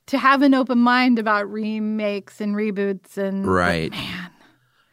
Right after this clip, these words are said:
Speaker 2: I, I think it's great, though, when they, uh, will remake something with a different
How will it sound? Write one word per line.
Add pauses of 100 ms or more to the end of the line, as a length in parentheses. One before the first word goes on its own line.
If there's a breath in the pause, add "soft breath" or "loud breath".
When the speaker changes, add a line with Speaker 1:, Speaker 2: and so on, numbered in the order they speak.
(360 loud breath)
Speaker 2:
I,
I
think
it's
great,
though,
when
they,
uh, (160)
will (600)
remake
something
with
a
different